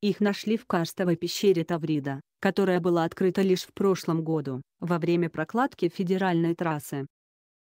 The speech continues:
Помимо правой бедренной кости нелетающей птицы, учёные нашли в пещере останки южного мамонта, носорога и лосматерия, вымерших представителей семейства оленевых, лошадей, псовых, хищных гометериев,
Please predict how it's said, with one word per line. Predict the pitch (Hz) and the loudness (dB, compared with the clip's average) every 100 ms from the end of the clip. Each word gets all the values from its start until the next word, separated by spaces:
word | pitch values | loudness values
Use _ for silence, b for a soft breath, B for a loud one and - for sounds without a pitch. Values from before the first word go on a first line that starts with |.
| _ | _
Помимо | 196 208 208 | 2 4 2
правой | 190 208 170 160 | 0 0 2 0
бедренной | 165 240 208 226 190 | 2 2 2 2 2
кости | - 175 - 175 | 2 -2 0 0
нелетающей | 170 165 170 180 160 - 180 | 2 2 2 2 2 -2 -6
птицы, | - - 170 - 160 | -6 0 0 0 -4
учёные | 151 - 185 170 165 | -4 -2 2 4 2
нашли | 165 160 208 | 0 -2 -2
в | 190 | -2
пещере | - 185 - 262 190 | -2 -2 0 2 0
останки | 185 - 170 170 170 | 0 -2 -2 0 0
южного | 165 165 165 151 | 0 0 -2 -2
мамонта, | 147 147 151 147 135 135 - _ | -2 -2 -4 -6 -8 -10 -14 _
носорога | 190 180 180 175 151 156 - | -2 0 0 0 0 -4 -2
и | 190 | 0
лосматерия, | 190 190 175 170 165 147 139 131 - - | 2 0 -2 0 0 0 0 -4 -10 -4
вымерших | 180 208 190 180 180 - | 0 2 2 0 -6 -2
представителей | 185 - 214 208 185 180 165 | -2 0 0 0 0 0 -2
семейства | - 190 185 175 160 175 | 0 2 2 0 -4 0
оленевых, | 180 165 151 143 - _ _ | 2 0 -2 -6 -14 _ _
лошадей, | 170 165 - 180 226 247 - _ - | -2 -2 -2 -2 0 -2 -6 _ -14
псовых, | - 240 262 180 151 _ _ - | -6 -2 0 -2 -4 _ _ -8
хищных | 170 160 - 160 | -6 -4 -2 -2
гометериев, | 170 160 151 156 143 135 | 0 -2 0 0 0 -4